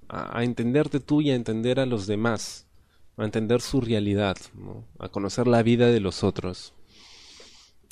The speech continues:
Em, y esa fue mi experiencia como traductor, ¿no? Ahora ya sé <laughs> lo, lo mucho que cuesta, ¿no? Es fácil traducir textos usando Google Translate,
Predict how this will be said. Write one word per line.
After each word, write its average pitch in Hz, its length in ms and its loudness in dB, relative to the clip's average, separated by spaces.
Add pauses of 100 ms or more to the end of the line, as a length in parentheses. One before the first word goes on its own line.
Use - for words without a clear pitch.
Em, 117 960 0 (1080)
y 120 360 -2
esa 147 200 0
fue 170 120 -4
mi 185 100 0
experiencia 220 640 -4
como 107 240 0
traductor, 104 560 0
¿no? 107 140 -8 (400)
Ahora 120 260 4
ya 139 120 6
sé 135 400 2
<laughs> 139 160 0
lo, 135 240 0
lo 123 160 2
mucho 131 360 0
que 113 140 -2
cuesta, - 560 -4
¿no? - 200 -12 (400)
Es 120 180 -2
fácil 131 580 0 (140)
traducir 113 400 2
textos 123 640 -2
usando 113 420 -2
Google 117 220 2
Translate, 117 720 0